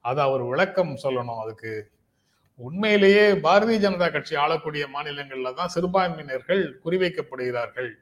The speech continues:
கேரளால சிறுபான்மையினரும் மற்றவர்களும் இணைந்து அமைதியான வாழ்க்கையை வாழ்ந்து கொண்டிருக்கிறார்கள் அப்படின்னு பதில் சொல்லியிருக்கிறாரு.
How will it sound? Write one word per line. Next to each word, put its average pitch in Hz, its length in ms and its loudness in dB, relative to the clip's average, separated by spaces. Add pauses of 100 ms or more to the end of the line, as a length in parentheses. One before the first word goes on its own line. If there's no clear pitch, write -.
(240)
கேரளால 170 680 2
சிறுபான்மையினரும் 160 800 -4
மற்றவர்களும் 147 680 -6
இணைந்து 160 680 -2
அமைதியான 175 640 0
வாழ்க்கையை 147 480 0
வாழ்ந்து 131 320 -4
கொண்டிருக்கிறார்கள் 113 840 -12 (480)
அப்படின்னு 123 640 -6 (100)
பதில் 151 260 0
சொல்லியிருக்கிறாரு. 113 560 -4